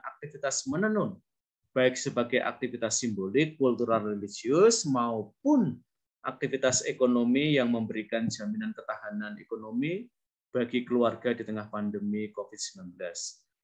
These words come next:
Penafsiran periset atas tanggapan informan perlu kesabaran, ketekunan, dan kehati-hatian. Nanti bab empat,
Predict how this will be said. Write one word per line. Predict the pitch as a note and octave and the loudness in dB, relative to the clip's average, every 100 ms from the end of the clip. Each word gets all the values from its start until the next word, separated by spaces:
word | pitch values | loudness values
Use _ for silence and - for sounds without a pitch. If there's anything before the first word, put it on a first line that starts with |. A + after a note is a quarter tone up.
| _ - | _ 0
Penafsiran | E3+ D#3+ - G3 F3+ F3+ F3+ F3 | 2 4 4 4 6 6 4 2
periset | E3 D#3+ F#3+ - | 2 2 -2 -2
atas | B2+ D3 - | -2 -2 0
tanggapan | B2+ A#2+ A#2+ A#2 | 2 2 2 0
informan | A#2+ A#2 A2+ C3 E3 G3+ | 0 0 0 2 4 2
perlu | G3 E3+ C3+ C3 | 0 0 0 0
kesabaran, | B2+ - G#2 - F#2+ F#2+ A2+ D3+ F3 F3 F3 D#3 | -4 -6 -8 -10 -14 -4 4 6 8 6 0 -2
ketekunan, | C3 - - C3 B2 C3 D#3 D#3+ D#3 D3+ | -4 -4 -2 2 4 4 6 6 4 4
dan | C#3+ F3 G3+ G3+ | 6 8 6 4
kehati-hatian. | D#3+ B2 A2 G#2 G#2 G#2 F#2+ | 2 0 0 -4 -2 -4 -6
Nanti | - B2+ | -8 -8
bab | A2 - - | -8 -14 -4
empat, | G#2 | -4